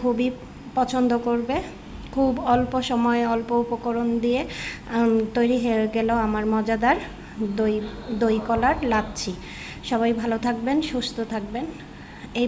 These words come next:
পর্যন্তই। আম, আবার দেখা হবে নতুন আরেকটি রে-, রেসিপি নিয়ে। সে পর্যন্ত, আম, সবাই ভালো থাকবেন আর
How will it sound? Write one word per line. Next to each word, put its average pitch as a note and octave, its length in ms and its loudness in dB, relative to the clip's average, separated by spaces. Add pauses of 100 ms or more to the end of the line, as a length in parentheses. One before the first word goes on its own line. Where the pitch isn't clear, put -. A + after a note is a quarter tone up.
পর্যন্তই। A#3 640 0 (920)
আম, A#3 540 4 (260)
আবার A#3+ 320 2
দেখা A#3+ 220 2
হবে B3 280 4
নতুন B3+ 380 2
আরেকটি A3+ 360 0
রে-, B3 360 -4
রেসিপি A#3+ 440 2
নিয়ে। A3 280 4
সে A#3 240 0
পর্যন্ত, B3+ 580 2 (520)
আম, A#3 500 6 (380)
সবাই C4 340 4
ভালো A3 260 2
থাকবেন A3+ 420 2 (140)
আর A#3 280 2